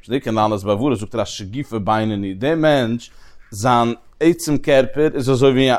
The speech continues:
ein gewöhnlicher Mensch. Und was dann war Musso, sein Arm, ist zu, weil ich sage, leider, aber der, der,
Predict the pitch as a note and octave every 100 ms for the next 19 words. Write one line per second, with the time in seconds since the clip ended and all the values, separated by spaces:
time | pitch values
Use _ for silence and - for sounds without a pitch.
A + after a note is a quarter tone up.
0 | - A#2+ A#2 A2 B2 A#2+ - A2+ G2 E2+
1 | - G#2+ A2 B2 A2+ A2+ C#3 F3 - A#2
2 | G#2+ G#2 - - - A2+ - D#3+ C#3+ B2
3 | B2 A#2+ - - A#2 - - G#2 G2+ G#2+
4 | A#2 - C#3+ D3 C#3 B2+ B2+ C#3 C3 C#3
5 | D3+ C3+ - C#3+ C3 A2+